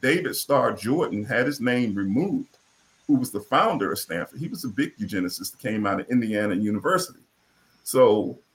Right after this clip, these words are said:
you know, so if you want to put this under C R T, you know, it's, it's sort of fascinating because the conservatives pretty much, they don't agree with eugenics when it comes to abortion. It's so much so that it was in the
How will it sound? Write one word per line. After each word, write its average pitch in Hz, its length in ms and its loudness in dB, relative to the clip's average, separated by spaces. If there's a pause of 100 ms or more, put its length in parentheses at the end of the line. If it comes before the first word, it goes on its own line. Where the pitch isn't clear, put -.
(240)
you 170 100 4
know, 104 340 4
so 135 240 4
if 113 100 -4
you 226 160 0
want 190 140 2
to 139 60 4
put - 240 -2
this 160 160 0
under 117 240 0
C 165 260 0
R 123 240 4
T, 160 500 -6
you 185 160 -4
know, 139 200 4
it's, 156 260 -2
it's 170 100 -2
sort - 160 0
of 170 120 0
fascinating 131 560 2
because 135 500 2 (320)
the - 80 -6
conservatives 175 720 2
pretty - 360 0
much, - 520 0 (260)
they 247 140 4
don't 254 200 6
agree 170 380 0
with 180 220 0
eugenics 160 460 -2
when 151 120 0
it - 120 -6
comes 160 400 0
to 160 260 2
abortion. - 580 0 (580)
It's 160 140 -2
so 226 140 6
much 196 240 4
so 160 680 2
that 165 120 6
it 175 140 -2
was 175 240 -4
in 175 500 0
the 165 540 -4